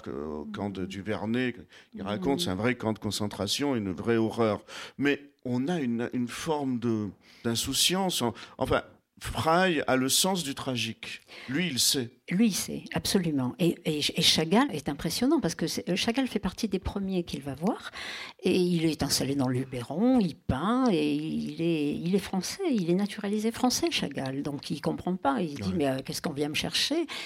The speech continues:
Speaker 2: Et la seule question qu'il pose à, à Fry, c'est, euh, euh, « Moi, je veux bien aller aux États-Unis, mais est-ce qu'il y a des vaches aux États-Unis ? » Alors Fry lui dit, « Oui, oui, vous inquiétez pas, il y a des vaches, il y a des ânes, il y a, il y a tout ce qu'il faut. »
Speaker 1: Ça, c'est, c'est, c'est étonnant.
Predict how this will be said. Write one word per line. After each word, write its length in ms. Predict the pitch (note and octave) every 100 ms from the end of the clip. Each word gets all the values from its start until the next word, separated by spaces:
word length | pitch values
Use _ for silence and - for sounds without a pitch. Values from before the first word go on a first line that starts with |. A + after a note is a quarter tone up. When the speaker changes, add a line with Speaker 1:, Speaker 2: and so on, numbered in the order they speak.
| -
Speaker 2:
Et 80 | -
la 100 | F#3
seule 240 | F3 B3+ B3 - _ -
question 440 | - - - A3
qu'il 200 | - E3
pose 340 | D#3+ F#3+ G3 D#3
à, 180 | C3+ C#3 - -
à 140 | - D#3+
Fry, 500 | - - A3 D4 A#3+
c'est, 440 | - - G#3 A#3
euh, 320 | F3 E3 E3+ -
euh, « 140 | - - - -
Moi, 140 | G#3
je 100 | A3+
veux 80 | G3
bien 200 | F3+ A#3
aller 140 | G#3 A3
aux 60 |
États-Unis, 600 | C4 F3+ - E3 E3 G3
mais 100 | C4
est-ce 140 | G3+ -
qu'il 60 | G#3
y 20 |
a 40 |
des 120 | F#3 F3+
vaches 420 | E3+ D#3+ - -
aux 80 | C#3+
États-Unis ? » 480 | C#3+ D3+ C#3+ D3
Alors 180 | C3+ -
Fry 280 | - - F3
lui 120 | D3
dit, « 140 | C#3 E3
Oui, 120 | D3+
oui, 160 | D#3+ F#3+ E4 - -
vous 80 | F3
inquiétez 380 | E3+ F#3+ E3+ E3+
pas, 260 | - E3+
il 60 | F#3+
y 40 |
a 40 | E3
des 140 | D#3
vaches, 300 | C#3+ D3+ -
il 20 |
y 40 | E3
a 40 |
des 260 | D3 D#3 C#3
ânes, 320 | C#3 D#3 E3
il 60 | D3
y 40 |
a, 140 | C#3+
il 40 | C#3
y 40 |
a 60 | D#3
tout 160 | F#3
ce 100 | A3
qu'il 200 | - -
faut. » 340 | A3 - A3+ A#3 -
Speaker 1:
Ça, 140 | - C4 -
c'est, 120 | G#2+
c'est, 320 | G2+ - G#2 -
c'est 220 | - G#2+
étonnant. 540 | A2 A#2+ A2+ A2 G#2